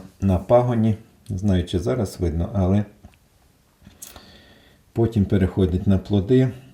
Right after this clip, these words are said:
І чим більше, е, хурма вру-, вражена паршею, тим більше в'язкості після споживання залишається. Тож є, є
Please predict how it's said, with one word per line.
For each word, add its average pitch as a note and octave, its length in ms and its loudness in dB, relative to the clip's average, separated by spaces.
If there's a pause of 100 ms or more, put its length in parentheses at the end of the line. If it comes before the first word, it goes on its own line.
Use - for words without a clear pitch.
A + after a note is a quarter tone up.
(1300)
І F#2+ 200 0 (140)
чим A2 300 2
більше, G#2+ 440 2 (200)
е, E2+ 480 2
хурма G#2+ 460 2
вру-, F#2 580 0
вражена F#2+ 480 4
паршею, G#2+ 600 0 (2000)
тим A2 260 4
більше A2+ 360 2
в'язкості G2 760 0 (1120)
після G#2 280 -2
споживання G2 680 2
залишається. F2 760 0
Тож - 440 -6 (1300)
є, G#2 380 2
є G2 300 4